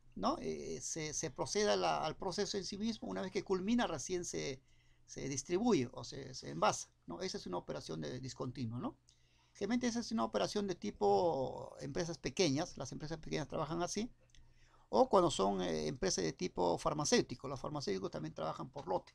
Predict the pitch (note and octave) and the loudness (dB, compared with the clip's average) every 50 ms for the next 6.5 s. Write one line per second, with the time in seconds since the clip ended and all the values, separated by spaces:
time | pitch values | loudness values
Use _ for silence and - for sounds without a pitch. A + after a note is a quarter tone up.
0 | _ - E3+ A3 A#3+ - - A#3+ B3 - - A3 A3 G#3 - - - - _ _ | _ -12 -10 -10 -10 -8 -6 -6 -6 -4 -2 -2 -2 -4 -6 -10 -20 -20 _ _
1 | _ _ _ _ _ - D#3+ D#3+ D3+ C#3+ - - E3+ E3+ F#3 G3+ F#3+ - G3+ G3 | _ _ _ _ _ -6 -4 -2 -2 -2 0 0 0 2 0 0 2 4 4 4
2 | F#3+ F#3 F3 - - C#3+ C3+ C3+ C3 - - F#3 F#3+ F#3 F3+ E3+ - F3 F3 E3+ | 4 2 -2 -4 -4 -6 -8 -8 -8 -2 0 2 2 2 0 0 0 2 2 4
3 | E3+ F3 F3+ E3+ - E3+ D3+ C#3+ - G3 F#3 D3+ B2 - C3+ B2+ B2 A#2 A#2+ A#2+ | 6 6 6 4 6 4 2 4 6 6 6 6 6 4 -2 -2 -2 -2 -4 -4
4 | A#2+ B2 A#2 A#2 - B2 A#2+ - B2 A#2 A2+ A#2 - - A#2+ A#2 - - _ _ | -6 -6 -8 -6 -6 -8 -8 -8 -10 -12 -12 -12 -12 -10 -8 -8 -8 -10 _ _
5 | _ _ _ _ - - C3 B2+ B2+ - C3 B2+ B2+ A#2 - D#3 D3+ C#3+ B2+ - | _ _ _ _ -20 -16 -14 -12 -10 -8 -6 -6 -6 -4 -4 -4 -4 -4 -4 -6
6 | B2 A#2+ A#2+ B2+ B2 A#2 A#2 A#2 A#2 | -8 -8 -8 -8 -10 -10 -10 -12 -14